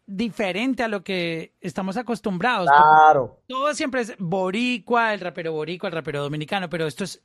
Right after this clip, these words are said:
Speaker 1: Argentina y Cuba, o sea, esto es una
Speaker 2: Esto es
Speaker 1: bomba.
Speaker 2: una, eh, sí, lo,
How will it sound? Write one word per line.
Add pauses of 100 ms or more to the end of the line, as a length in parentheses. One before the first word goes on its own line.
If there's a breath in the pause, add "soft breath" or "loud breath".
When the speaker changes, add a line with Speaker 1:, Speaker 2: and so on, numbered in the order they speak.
Speaker 1:
Argentina
y
Cuba,
o
sea,
esto
es
una (320)
Speaker 2:
Esto
es
Speaker 1:
bomba.
Speaker 2:
una, (380)
eh,
sí,
lo,